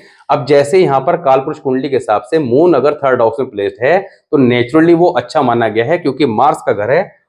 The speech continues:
और मार्स जो है वो मून का फ्रेंड है। तो अपने मित्र के घर में चंद्रमा शुभ परिणाम देंगे,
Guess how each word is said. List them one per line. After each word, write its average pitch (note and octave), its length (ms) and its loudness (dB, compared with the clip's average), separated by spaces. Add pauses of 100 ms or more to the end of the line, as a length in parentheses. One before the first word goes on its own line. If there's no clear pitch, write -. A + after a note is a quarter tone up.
(180)
और C3+ 120 2
मार्स C3+ 460 -2
जो C3 240 -4
है F3 380 -2 (220)
वो C#3+ 60 0
मून B2+ 360 2
का G3 240 0 (760)
फ्रेंड F#3+ 240 0
है। D#2 300 -8 (1160)
तो - 60 -4
अपने D3 400 0
मित्र F#3 360 0
के G3 100 2
घर C3+ 220 0
में C3+ 420 -2 (440)
चंद्रमा D#3+ 800 0
शुभ G#3 300 0
परिणाम D#3+ 400 2
देंगे, C3 580 -2